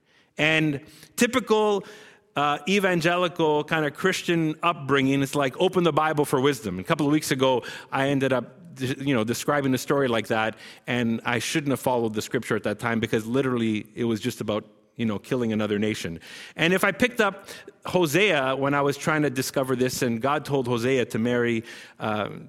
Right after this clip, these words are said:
to marry someone that was just as a, as an example to Israel, not what we should really follow, I wouldn't do that either. But I opened up the Bible for wisdom, and Proverbs showed up, and it was Proverbs twenty-four. I was reading it, uh, maybe that week,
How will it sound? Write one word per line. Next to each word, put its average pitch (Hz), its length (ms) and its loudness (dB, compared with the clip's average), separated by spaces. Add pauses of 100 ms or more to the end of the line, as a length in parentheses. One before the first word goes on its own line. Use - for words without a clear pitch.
to 123 100 -2
marry 123 340 2
someone 110 600 -2
that 110 260 -2
was 110 180 -4
just 127 300 -4
as 110 180 -2
a, 104 180 -4
as 107 140 -4
an 110 100 -2
example 110 640 -4
to 110 200 -6
Israel, 107 400 -4
not 120 260 -2 (280)
what 123 220 -2
we 127 120 0
should 120 220 -4
really 117 200 0
follow, 120 440 0
I 127 100 0
wouldn't 180 300 0
do 151 100 0
that 127 240 0
either. 135 300 -2
But 127 180 -2
I 160 100 2
opened 226 300 2
up 214 120 -2
the 156 100 0
Bible 139 260 0
for 123 140 -2
wisdom, 120 320 -2
and 123 120 0
Proverbs 165 460 -2 (260)
showed 160 360 2
up, 131 180 0 (240)
and 143 160 2
it 147 40 4
was 143 180 2
Proverbs 190 420 -2
twenty-four. 151 400 0
I 131 60 2
was 131 160 0
reading 202 300 2
it, 180 240 -2
uh, 127 280 0
maybe 147 440 -2
that 143 200 0
week, 131 340 0